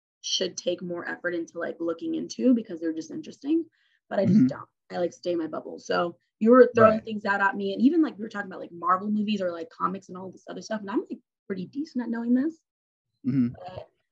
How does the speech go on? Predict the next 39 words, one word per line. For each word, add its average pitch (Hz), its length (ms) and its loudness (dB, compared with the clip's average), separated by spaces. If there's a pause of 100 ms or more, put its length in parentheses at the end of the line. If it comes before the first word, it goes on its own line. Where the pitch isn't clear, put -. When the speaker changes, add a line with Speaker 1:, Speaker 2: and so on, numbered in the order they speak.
(100)
Speaker 1:
you 226 180 0
Speaker 2:
Oh, 196 140 6
that's 208 180 4
right. 240 360 8 (260)
You 190 160 6
Speaker 1:
evolved, - 0 -
Speaker 2:
didn't 269 220 2
Speaker 1:
yes. 196 320 -2
Speaker 2:
know 196 220 8
that 160 320 6 (120)
Wanda 160 500 6
Maximoff, 151 680 -2
she's, 139 360 -4
her 147 180 0
superhero 160 720 0
name 127 260 0
is 107 140 -10
Scarlet 131 380 -2
Witch. 131 540 0 (300)
Speaker 1:
First 254 320 6
of - 100 -4
all, - 340 -2 (840)
just 240 180 -2
because 277 380 0
I 220 80 6
don't 226 160 2
watch 196 360 -2 (140)
the 190 100 4
last 190 480 2
two - 180 -4
seconds 190 680 2 (100)
of 185 240 -2
the 190 120 2
actual 185 440 -4
show, 185 600 4 (500)
I 202 140 4
completely 214 440 8
Speaker 2:
<laughs> - 20 0
Speaker 1:
missed 190 200 2